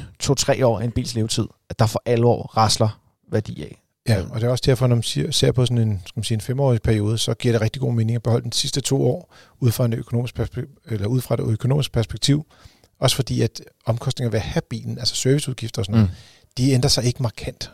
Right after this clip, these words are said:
Speaker 2: i den periode. Det er først, når bilerne bliver ældre, at de ligesom bliver dyrere at holde.
Speaker 1: Det er jo sådan en almindelig skisma, at man siger, at, øh, din bil, den taber, øh, ti femten procent af sin værdi, mere eller mindre den første gang, du drejer nøglen i den.
Speaker 2: Ja, ja, bare, øh,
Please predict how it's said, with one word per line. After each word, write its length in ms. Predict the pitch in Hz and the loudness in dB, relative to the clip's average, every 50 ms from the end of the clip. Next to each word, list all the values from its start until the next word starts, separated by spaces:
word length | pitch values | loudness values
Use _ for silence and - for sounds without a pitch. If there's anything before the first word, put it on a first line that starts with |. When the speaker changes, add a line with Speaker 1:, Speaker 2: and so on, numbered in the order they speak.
| - - - | -20 -14 -10
Speaker 2:
i 80 | - 120 | -6 -2
den 200 | - 120 131 - | -2 -2 0 2
periode. 300 | - - 98 92 98 104 | 0 0 0 -2 -4 -4
Det 60 | 101 120 | -2 -2
er 40 | |
først, 180 | 117 - 104 - | -2 -2 -2 -4
når 80 | 127 - | -4 -8
bilerne 240 | - 123 120 110 | -8 -8 -10 -10
bliver 120 | 107 117 - 113 | -10 -6 -2 0
ældre, 260 | 107 113 - 127 120 | 0 2 2 2 2
at 100 | 107 - | 2 2
de 40 | 113 | -2
ligesom 200 | 101 101 110 107 | -2 -2 -4 -4
bliver 140 | - 110 | -4 -4
dyrere 460 | - - 107 104 110 113 110 101 104 127 - | -4 -4 -4 -2 -2 0 -2 -2 -4 -4 -4
at 40 | 107 | -4
holde. 340 | - - 107 92 90 98 104 - _ _ _ _ _ _ - | -4 -4 -4 -4 -4 -6 -8 -12 _ _ _ _ _ _ -6
Speaker 1:
Det 80 | 127 120 | -2 0
er 40 | 117 | 0
jo 60 | 113 | 0
sådan 160 | - - 123 | 0 -2 -2
en 80 | 117 - | -2 -2
almindelig 420 | - 131 123 127 131 - - 123 | 0 0 0 0 0 -2 -2 -4
skisma, 380 | 120 - - 131 127 - 135 127 | -4 -2 -2 -2 -2 0 0 -2
at 80 | 117 113 | -2 0
man 160 | 113 110 104 | 0 0 0
siger, 200 | - 123 123 117 | 0 0 0 0
at, 140 | 110 - - | -2 -2 -4
øh, 180 | 95 80 - - - - | -6 -6 -6 -10 -10 -6
din 160 | - 113 113 110 | -4 -2 -2 -2
bil, 320 | - 135 139 - 98 - | -2 -4 -6 -6 -4 -4
den 120 | 131 120 | -4 -2
taber, 580 | 110 - 127 120 - 113 117 107 101 87 78 - | 0 0 0 0 2 2 2 2 2 0 0 -2
øh, 100 | 110 107 - | -4 -4 -4
ti 180 | - - 123 | -2 -2 -2
femten 280 | 117 123 127 127 - 131 | 0 0 -2 -4 -4 -8
procent 240 | 123 117 - 123 117 | -6 -2 -2 0 0
af 60 | 110 | 0
sin 100 | 110 117 | 0 2
værdi, 260 | 107 110 117 117 - - | 2 2 2 0 -2 0
mere 100 | 120 120 | 0 0
eller 100 | 117 120 | 2 2
mindre 200 | 117 117 117 117 | 2 2 2 2
den 140 | 107 113 107 | 0 0 0
første 240 | - 113 110 - 117 | 2 2 2 2 0
gang, 100 | 98 95 | -2 -2
du 140 | 98 - | -2 0
drejer 140 | 104 104 107 | 2 2 2
nøglen 320 | 107 107 104 104 107 110 107 | 2 2 2 2 2 0 -2
i 40 | 98 | -2
den. 140 | - 107 - - _ _ _ _ _ _ _ _ _ _ _ _ _ _ _ _ _ _ _ _ _ _ _ _ _ _ _ _ - | -4 -6 -10 -12 _ _ _ _ _ _ _ _ _ _ _ _ _ _ _ _ _ _ _ _ _ _ _ _ _ _ _ _ 4
Speaker 2:
Ja, 80 | 147 165 | 6 6
ja, 120 | 135 104 | 6 6
bare, 340 | - 120 135 139 117 95 82 - 156 | 4 4 2 4 2 0 -2 -4 -4
øh, 280 | 139 113 104 98 98 | -4 -2 -2 -2 -4